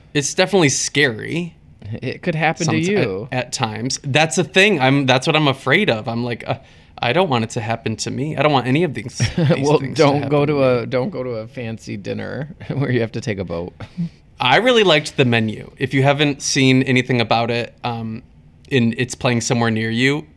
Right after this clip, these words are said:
Speaker 1: don't watch a trailer, 'cause I watched the trailer after I saw the movie, and I'm like, "This really shows a lot of, like, the interesting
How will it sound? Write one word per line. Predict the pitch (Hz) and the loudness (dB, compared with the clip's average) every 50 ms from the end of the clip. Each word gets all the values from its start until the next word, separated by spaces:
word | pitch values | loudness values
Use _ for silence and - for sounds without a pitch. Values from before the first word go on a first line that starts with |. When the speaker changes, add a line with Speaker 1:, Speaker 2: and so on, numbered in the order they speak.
| - - 120 | -12 -10 -4
Speaker 1:
don't | 113 - 127 127 147 131 - - | 0 2 4 4 2 0 -2 -4
watch | 135 127 123 127 127 - | 0 2 2 2 2 0
a | 127 | -4
trailer, | 113 - - 120 113 113 117 127 139 151 | -2 -2 -4 -4 -2 -2 0 0 0 0
'cause | 101 - 143 127 | 0 -2 0 2
I | 131 131 | 2 2
watched | 123 117 120 131 - - - | 4 4 2 2 0 -4 -6
the | - 127 | -6 -4
trailer | - 139 123 120 113 107 | 0 2 2 4 2 2
after | 95 101 101 - | 0 -2 -2 0
I | 123 120 | -2 -2
saw | - - 127 | 0 0 -2
the | 120 127 | 0 0
movie, | 127 127 131 127 139 139 | 0 0 2 2 2 0
and | 135 123 120 | 0 0 -2
I'm | 120 120 | -2 -2
like, | 120 117 - - - - - - | -2 -4 -6 -8 -18 -20 -16 -10
"This | - 131 - - | -8 -6 -4 -2
really | 269 349 285 | 0 0 0
shows | - - 147 151 139 | 2 2 2 2 4
a | 135 117 | 2 2
lot | 110 113 123 131 131 | 0 0 0 0 -2
of, | 117 117 | -2 -2
like, | 120 117 110 - | -4 -6 -6 -6
the | - 120 | -10 -6
interesting | 120 117 - - 113 - - 113 113 110 107 110 123 | -6 -6 -4 -6 -8 -8 -8 -8 -10 -8 -10 -12 -14